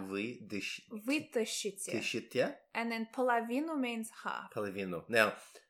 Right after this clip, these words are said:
Speaker 1: I notice when you speak Russian, you really tone it up.
Speaker 2: Yeah, you've gotta,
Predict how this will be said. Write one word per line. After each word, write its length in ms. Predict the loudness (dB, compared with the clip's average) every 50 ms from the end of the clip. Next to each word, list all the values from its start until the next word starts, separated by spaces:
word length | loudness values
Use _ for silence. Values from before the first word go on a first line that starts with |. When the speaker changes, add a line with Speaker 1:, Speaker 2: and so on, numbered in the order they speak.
| _ _ _ _ -2
Speaker 1:
I 80 | 0 4
notice 460 | 6 6 6 6 4 2 -2 -6 -8 -12 -18 _ _ _ _ _ _ _ _ -20 _ _ _ _
when 300 | -2 0 0 2 2 0
you 120 | 0 -2
speak 320 | -2 -2 -2 -2 -2 -2 0
Russian, 460 | 0 0 0 0 0 -4 -6 -6 -6
you 240 | -8 -8 -8 -8 -8 -8
really 880 | -6 -6 -4 -4 -2 0 2 2 4 4 4 4 4 2 0 -2 -4 -10 _ _ _ _ _
tone 380 | -12 -6 -2 -2 0 0 0
it 100 | -2 -2
up. 300 | 0 0 0 -2 -4 -8 -16 -18 -20 -20 _ -2
Speaker 2:
Yeah, 240 | 2 4 6 6 6
you've 280 | 6 4 2 -2 0
gotta, 460 | 2 4 6 6 6 4 4 2 -2